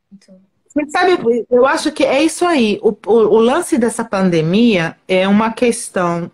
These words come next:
Speaker 2: eu acho, né, entre o governo e também as pessoas. As pessoas também foram muito, muito, é,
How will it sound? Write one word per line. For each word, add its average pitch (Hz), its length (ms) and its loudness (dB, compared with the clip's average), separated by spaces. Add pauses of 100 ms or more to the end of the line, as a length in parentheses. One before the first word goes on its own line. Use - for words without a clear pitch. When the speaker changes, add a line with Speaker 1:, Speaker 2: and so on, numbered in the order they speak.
Speaker 2:
eu 240 220 2
acho, 175 380 -4
né, 190 240 -4 (260)
entre 262 340 0
o 277 60 2
governo 226 920 0
e 240 140 0
também 233 420 0
as 254 140 -4
pessoas. 170 720 -2 (100)
As 196 140 -6
pessoas 254 320 -2
também 294 400 0
foram 202 300 -2
muito, 262 500 0
muito, 233 500 4
é, 208 280 -2